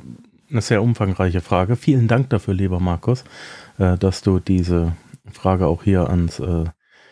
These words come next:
ins Studio gestellt hast. Ähm, wie würde ich anfangen mit Immobilien oder was, was rate ich dir, wie du anfängst? Da müssen wir jetzt ein bisschen weiter ausholen, denn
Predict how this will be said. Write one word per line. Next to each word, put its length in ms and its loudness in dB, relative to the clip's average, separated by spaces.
ins 460 -2
Studio 400 2
gestellt 420 0
hast. 320 -2
Ähm, 440 2
wie 300 2
würde 380 2
ich 340 -4
anfangen 760 0
mit 180 -2
Immobilien 680 0
oder 220 -4
was, 200 -6
was 260 -6
rate 260 -2
ich 140 -8
dir, 200 -4
wie 80 -4
du 140 -2
anfängst? 520 -6
Da 140 2
müssen 400 2
wir 100 0
jetzt 300 -4
ein 120 0
bisschen 580 0
weiter 480 2
ausholen, 680 0
denn 340 0